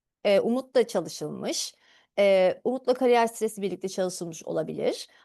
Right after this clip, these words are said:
Ama bu üç, daha doğrusu bilişsel esnekliğin alt boyutları olan değerlendirme, başa çıkma esnekliği ile duygular üzerinde bilişsel kontrol,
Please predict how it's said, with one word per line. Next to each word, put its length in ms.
Ama 340
bu 220
üç, 440
daha 240
doğrusu 720
bilişsel 420
esnekliğin 580
alt 300
boyutları 480
olan 380
değerlendirme, 760
başa 180
çıkma 220
esnekliği 560
ile 160
duygular 340
üzerinde 320
bilişsel 400
kontrol, 580